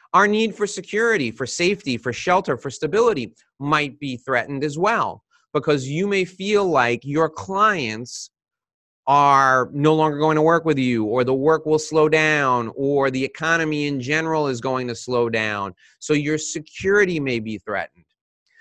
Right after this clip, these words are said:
The social need for belonging, the very fabric of our society right now, feels like it's being threatened because we're all being told either work from home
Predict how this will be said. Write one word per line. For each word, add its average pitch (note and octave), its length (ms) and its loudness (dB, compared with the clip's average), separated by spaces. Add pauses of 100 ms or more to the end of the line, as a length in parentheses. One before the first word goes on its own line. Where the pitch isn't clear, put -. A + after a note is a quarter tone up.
(220)
The E3+ 100 0
social G#3 520 2
need F#3 460 -4
for F3 120 -2
belonging, D#3+ 520 -2
the C3+ 80 -4
very D#3 220 -2
fabric E3+ 520 -4
of D3 120 -2
our D3+ 140 0
society E3 680 -6
right D3+ 320 -8
now, F3 480 -4 (220)
feels A3 380 0
like E3 180 0
it's D3 140 -8
being D3+ 300 -6
threatened D#3 400 -2
because C#3 320 -4
we're D3+ 140 4
all D#3 160 4
being D3+ 280 -2
told D3 320 -2
either A2+ 160 -2
work A2 300 -2
from G2+ 140 -10
home D#3+ 520 0